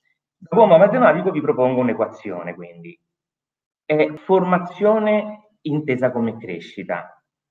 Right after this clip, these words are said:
o almeno dovrebbe essere così, cioè nel senso non dovremmo crescere uomini, donne, in modo uguale, no? Però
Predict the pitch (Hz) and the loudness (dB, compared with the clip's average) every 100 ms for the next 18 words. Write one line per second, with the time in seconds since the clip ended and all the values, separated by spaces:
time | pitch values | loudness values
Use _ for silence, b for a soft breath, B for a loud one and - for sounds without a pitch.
0 | _ _ - 202 175 226 196 127 170 226 | _ _ 4 6 6 4 4 2 0 0
1 | 107 98 - 104 110 110 107 - 131 131 | 0 -2 -2 -4 -4 -6 -8 -6 -8 -8
2 | 151 151 202 202 139 139 127 127 147 - | -8 -4 -4 -2 -2 -2 -2 -2 -4 -4
3 | 104 92 92 - 180 123 92 92 _ - | -6 -4 -6 -6 -6 -6 -8 -12 _ 0
4 | 165 104 98 - _ _ _ _ _ _ | 0 0 -4 -8 _ _ _ _ _ _
5 | - 160 202 185 123 - - - _ - | -8 0 0 0 -2 -4 -14 -20 _ -12
6 | 127 208 95 92 165 202 - 233 170 - | -2 0 0 -2 -4 -4 -4 2 4 4
7 | - | -2